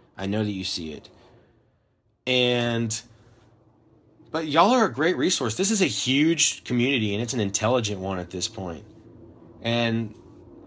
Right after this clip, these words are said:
there's nothing greater than our intelligence as a community, as a whole.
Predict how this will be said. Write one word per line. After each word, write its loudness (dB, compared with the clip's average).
there's 0
nothing 2
greater 2
than 0
our 2
intelligence 0
as 0
a -2
community, -2
as 0
a -4
whole. -4